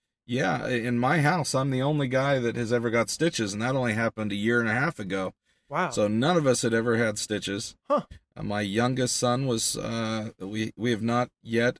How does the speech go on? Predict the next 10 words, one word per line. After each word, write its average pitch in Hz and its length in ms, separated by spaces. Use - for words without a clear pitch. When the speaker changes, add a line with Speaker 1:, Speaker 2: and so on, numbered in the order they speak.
Speaker 1:
fully 120 360
assembled 127 600
the 113 100
trampoline 120 680
in 110 120
our 101 140
yard 110 440
since 104 260
we 104 120
moved, 135 440